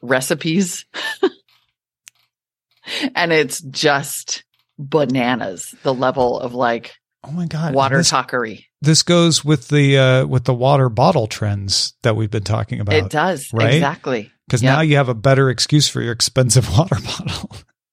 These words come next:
Speaker 1: Yeah. Exactly. And you got, like, a funny mason jar with a little lid on top.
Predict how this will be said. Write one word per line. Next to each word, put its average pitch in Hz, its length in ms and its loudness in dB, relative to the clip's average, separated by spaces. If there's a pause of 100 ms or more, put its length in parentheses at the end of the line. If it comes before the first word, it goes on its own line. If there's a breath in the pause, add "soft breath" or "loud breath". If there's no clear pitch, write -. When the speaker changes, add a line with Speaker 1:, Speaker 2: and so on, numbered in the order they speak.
(120)
Speaker 1:
Yeah. 170 180 -6 (880)
Exactly. 165 1400 0
And 156 100 0
you 143 40 0
got, 131 200 0
like, 127 180 -2
a 120 40 -6
funny 120 300 -2
mason 170 460 -2
jar 147 340 2
with 131 200 -4
a 120 40 -4
little 110 300 -8
lid 175 180 2
on 165 140 0
top. 147 220 -2